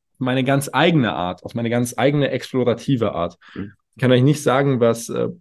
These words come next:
Speaker 1: Pranayama Atmung ist. Keine Ahnung. Du hast mir irgendwann Wim Hof Atmung beigebracht.
Speaker 2: Mhm.
Speaker 1: All das weiß ich nicht.
Speaker 2: Ja.
Speaker 1: Keine Ahnung. Aber ich kann dir sagen, warum du atmen kannst, beziehungsweise warum du nicht atmen kannst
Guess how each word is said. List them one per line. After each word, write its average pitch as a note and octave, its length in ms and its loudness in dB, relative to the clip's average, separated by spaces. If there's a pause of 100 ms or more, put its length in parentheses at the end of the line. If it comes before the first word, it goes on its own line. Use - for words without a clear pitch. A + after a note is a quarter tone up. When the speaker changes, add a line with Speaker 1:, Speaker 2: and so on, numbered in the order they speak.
Speaker 1:
Pranayama B2 840 2
Atmung C3+ 340 -4
ist. D3 300 -6
Keine A#2+ 260 -6
Ahnung. C#3 300 0
Du C3 100 4
hast C3 140 0
mir C3 80 -4
irgendwann B2 320 0
Wim A#2 160 0
Hof C3+ 200 -2
Atmung C3 340 -2
beigebracht. B2+ 440 -2
Speaker 2:
Mhm. G2 80 0
Speaker 1:
All B2+ 80 6
das B2+ 220 2
weiß A#2 160 4
ich A#2 140 -6
nicht. C#3 320 -2 (100)
Speaker 2:
Ja. F2 240 -8
Speaker 1:
Keine B2+ 260 2
Ahnung. F2+ 320 -4 (400)
Aber C3 360 4
ich B2 100 -8
kann C3+ 160 2
dir B2 100 2
sagen, A2+ 520 -2 (240)
warum A#2+ 320 4
du D#3+ 120 6
atmen B2 320 0
kannst, A#2 320 -4
beziehungsweise G#2+ 480 -4
warum A2 240 -2
du G#2+ 80 -2
nicht B2+ 340 -2
atmen F2+ 300 -6
kannst - 420 -6